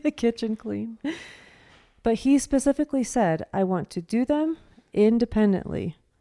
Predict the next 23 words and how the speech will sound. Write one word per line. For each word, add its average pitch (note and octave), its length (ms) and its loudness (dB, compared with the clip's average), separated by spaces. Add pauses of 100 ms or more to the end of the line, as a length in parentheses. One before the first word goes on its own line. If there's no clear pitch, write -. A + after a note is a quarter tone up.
(540)
So F#3 540 2
I C3 100 0
think A#3 240 -2
I A3+ 140 4
already, G3+ 400 2
so G3+ 160 -2
he G3+ 140 -2
pulled G#3+ 280 -6
some, G3 220 -6
so G#3 120 -8
he G3+ 100 -2
was G3+ 100 -6
gonna F#3+ 160 -4
make F3+ 180 -4
a E3+ 60 -4
granola E3 360 -4
bar D#3 320 -6
and F#3 120 -4
he F3+ 40 -2
needed F#3 240 -6
the F#3 60 -12
food G3+ 240 -6
processor. E3 680 -6